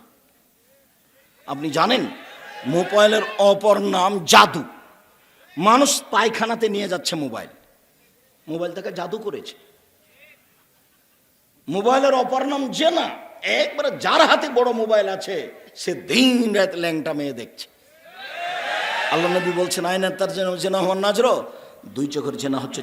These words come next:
চোখ দিয়ে দেখা। "ওল ওজনানে জেনা হল ইস্তেমা", দুই কানের জেনা হচ্ছে কান দিয়ে শোনা। "ওল ইয়াদ জেনা হাল বাতস", হাতের জেনা হচ্ছে হাত দিয়ে ধরা। "ওর রিজল জেনা হাল মাসিদ", পায়ের জেনা হচ্ছে পা দিয়ে চলা। "জেনাল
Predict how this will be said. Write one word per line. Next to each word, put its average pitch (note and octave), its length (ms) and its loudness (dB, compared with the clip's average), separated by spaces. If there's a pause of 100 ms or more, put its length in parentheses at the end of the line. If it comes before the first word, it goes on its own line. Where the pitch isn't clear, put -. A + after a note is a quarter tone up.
চোখ C3+ 140 -6
দিয়ে B2 220 -8
দেখা। A#2+ 520 -6 (240)
"ওল D3+ 160 -2
ওজনানে B3 500 2
জেনা D#4 180 4
হল C4+ 240 6
ইস্তেমা", B3 500 4
দুই A3 220 -6
কানের G3+ 300 -4
জেনা F#3+ 220 -2
হচ্ছে F3 240 -8
কান E3 300 -10
দিয়ে D#3+ 120 -6
শোনা। D3+ 340 -4 (260)
"ওল B2 140 -10
ইয়াদ C3+ 160 -4
জেনা C3+ 260 -8
হাল C#3 120 -6
বাতস", C3+ 320 -10 (460)
হাতের D3 320 -8
জেনা C#3 220 -6
হচ্ছে C3+ 260 -14
হাত B2+ 200 -8
দিয়ে B2+ 160 -8
ধরা। A#2+ 260 -10 (260)
"ওর A#2+ 140 -12
রিজল D4+ 400 2
জেনা G3 220 -2
হাল F3+ 180 -4
মাসিদ", E3 400 -8 (360)
পায়ের D3 300 -2
জেনা D3 200 -4
হচ্ছে C3+ 300 -8
পা C#3 140 -8
দিয়ে B2+ 180 -6
চলা। B2 280 -6 (400)
"জেনাল C3+ 300 -4